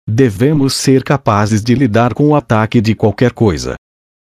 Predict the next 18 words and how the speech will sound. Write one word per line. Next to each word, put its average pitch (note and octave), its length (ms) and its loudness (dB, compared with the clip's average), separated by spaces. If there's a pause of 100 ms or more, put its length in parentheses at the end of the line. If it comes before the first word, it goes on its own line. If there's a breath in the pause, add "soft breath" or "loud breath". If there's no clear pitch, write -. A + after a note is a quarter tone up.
(140)
Apenas B2 520 0
certifique-se B2+ 840 0
de A2+ 140 0
que A#2 140 -2
estará B2+ 420 0
pronta A2+ 440 0
para B2+ 220 0
lidar A2+ 320 0
com C#3+ 160 0
as C#3+ 100 -4
coisas B2 420 0
no C3+ 140 0
caso G2 400 0
de G#2+ 140 0
outra G2+ 300 2
sucubo B2+ 440 0
me B2 140 2
pegar, A#2 500 0